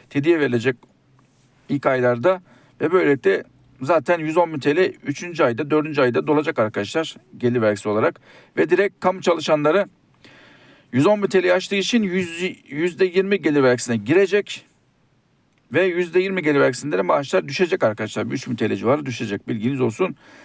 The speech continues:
Ve Temmuz gibi en geç Haziran ve Temmuz arası da iki yüz otuz bin T L gelir vergisi artışı olacağı için, yani bu sınır geçileceği için direkt yüzde yirmi yedi gelir vergisine girilecek ve son beş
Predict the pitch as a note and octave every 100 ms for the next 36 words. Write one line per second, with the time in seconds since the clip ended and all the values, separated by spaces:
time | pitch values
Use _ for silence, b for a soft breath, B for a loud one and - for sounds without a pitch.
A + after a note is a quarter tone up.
0 | B B - F#3+ A3 A3 A3+ F#3+ F#3+ G3
1 | G#3 G3+ A#3 - E3+ E3+ F3 F3 D3+ F3
2 | F#3 E3 D3+ D3+ D#3 G#3 - _ B B
3 | B B B - C#3+ A3 G#3 G#3+ A3 A3+
4 | G3+ F#3+ E3+ D3 D#3+ E3+ D#3+ D3 - D#3
5 | D#3+ - D#3 E3+ F3+ F3+ F3 G#3 F3+ C3
6 | B2 B2+ D3+ D3+ C3 A#2+ D3+ F3 F3 C#3+
7 | C#3 D3+ G#3+ F3+ G3 G#3+ - G3 E3 F#3+
8 | F#3+ F#3+ F#3+ F#3+ F3 D3+ D3 C#3+ C3+ D#3
9 | D3 F3 G3 F#3 C#3+ C3 F3 E3+ C3+ _
10 | _ _ _ _ _ _ b b b b
11 | b b _ _ - F3